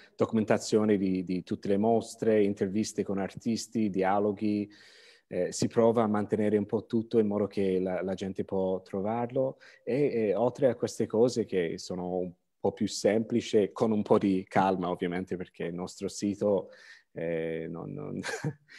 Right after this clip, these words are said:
siamo autogestiti in tutti i sensi, eh. C'è anche l-, il, l'aspetto istituzionale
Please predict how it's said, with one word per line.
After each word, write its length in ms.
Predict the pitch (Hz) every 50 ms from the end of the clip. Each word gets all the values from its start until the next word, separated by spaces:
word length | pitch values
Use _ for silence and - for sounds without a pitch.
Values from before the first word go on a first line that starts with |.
| - - - _
siamo 460 | _ - - 123 120 123 123 123 117
autogestiti 960 | 117 - 117 117 113 - 123 110 123 120 - - - - 135 135 123 - 131 120
in 80 | 113
tutti 220 | 110 - 117 - 113
i 40 |
sensi, 600 | 104 - - 98 98 98 92 - - - 95 87
eh. 180 | 87 90 90 90
C'è 160 | 87 - 104
anche 300 | 98 98 101 101 - 117
l-, 80 | 95 104
il, 340 | 104 - 107 107 101 104 -
l'aspetto 500 | 104 104 107 104 - - - 120 - -
istituzionale 1120 | 113 104 - - - - 117 - - - 127 117 113 117 131 135 135 131 123 113 101 90